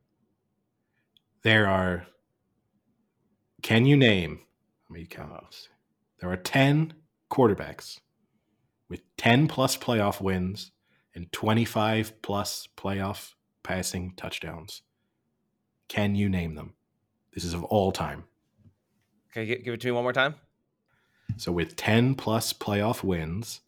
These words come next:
Speaker 2: Okay.
Speaker 1: and twenty-five plus, so tw-, ten or more playoff wins or twenty-five or more playoff
Speaker 2: And twenty-five
Speaker 1: passing
Speaker 2: touchdowns. Okay.
Speaker 1: pla-, passing touchdowns, yeah.
Speaker 2: Oof. Okay, let's go Brady.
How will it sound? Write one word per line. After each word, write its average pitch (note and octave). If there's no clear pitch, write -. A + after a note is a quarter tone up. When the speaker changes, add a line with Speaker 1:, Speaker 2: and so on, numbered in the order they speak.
Speaker 2:
Okay. F#2+
Speaker 1:
and E2+
twenty-five G#2
plus, -
so -
tw-, -
ten B2
or C#3+
more A#2
playoff F#2+
wins E2+
or D#2
twenty-five G#2
or G2
more E2+
playoff A#2
Speaker 2:
And -
twenty-five G#2
Speaker 1:
passing F2+
Speaker 2:
touchdowns. -
Okay. G#2
Speaker 1:
pla-, E2+
passing E2
touchdowns, D#2
yeah. F2
Speaker 2:
Oof. A#2
Okay, A2+
let's A2+
go A#2+
Brady. B2